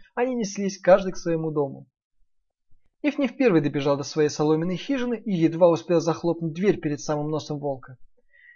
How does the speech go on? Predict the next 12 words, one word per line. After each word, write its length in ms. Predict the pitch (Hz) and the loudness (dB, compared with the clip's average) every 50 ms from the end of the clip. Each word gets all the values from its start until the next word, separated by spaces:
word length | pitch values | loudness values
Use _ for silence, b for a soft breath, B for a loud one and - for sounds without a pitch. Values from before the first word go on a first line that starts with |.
| b b | b b
«Сейчас 520 | b - - 175 180 - - 185 180 185 175 | b 0 4 4 6 6 6 6 6 4 4
же 120 | 170 165 | 6 8
отопри 380 | 180 185 - 202 196 202 202 202 | 8 10 10 8 6 6 6 4
дверь!» — 480 | 180 208 220 226 202 180 165 139 120 - - - - _ _ _ _ _ _ _ _ _ - - - - | 4 4 4 6 6 6 6 4 2 -4 -16 -20 -20 _ _ _ _ _ _ _ _ _ -20 -18 -8 -4
прорычал 640 | 156 139 139 127 123 127 120 - 143 135 127 127 | -4 -2 -2 -2 -4 -6 -6 -4 -4 -4 -4 -2
волк. 320 | 135 131 127 123 - b b b b b | -2 -2 -4 -4 -6 b b b b b
«А 140 | b 151 160 | b 4 6
не 120 | 170 170 | 6 6
то 180 | 170 180 180 185 | 10 12 12 12
я 160 | 196 214 226 | 12 12 12
её 260 | 220 233 240 247 208 | 12 12 12 12 12
выломаю!» 960 | 143 170 269 320 349 339 330 311 311 285 262 240 190 160 131 110 - - - | 12 12 12 12 12 12 12 12 12 12 12 12 12 12 10 6 -2 -8 -14